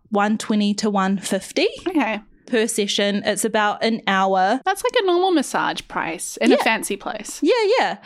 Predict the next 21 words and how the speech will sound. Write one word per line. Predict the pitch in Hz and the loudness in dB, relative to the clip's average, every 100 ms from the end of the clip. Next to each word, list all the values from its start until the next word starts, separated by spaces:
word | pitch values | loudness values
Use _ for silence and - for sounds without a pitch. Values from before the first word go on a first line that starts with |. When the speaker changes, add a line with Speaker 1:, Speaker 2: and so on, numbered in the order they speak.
| - - - | -18 -10 -2
Speaker 1:
But | 240 | 0
I | 262 | 0
was | 277 | -2
also | - 262 269 247 | 0 0 2 0
fortunate | 247 226 240 220 | 0 0 0 0
to | - | -2
get | 214 226 - | -2 -2 0
that | 208 - | -2 -2
through, | - 220 196 185 | -4 0 2 2
like, | 190 - - | 0 -2 -6
physio | - - - 208 196 170 - | -12 -8 -2 -2 0 0 0
stuff, | 208 - 208 180 - - | -2 -2 -2 -2 -6 -8
so | - 208 | -2 -2
I | 190 | 0
didn't | 190 190 - - - - - _ _ _ _ - | 0 -2 -4 -12 -20 -20 -20 _ _ _ _ -6
pay | 190 185 | -2 0
that | 180 175 - | 0 0 0
all | 175 | -2
the | 175 | 0
<laughs> | |
time. | - - - - - - | -2 -2 -4 -2 -2 -2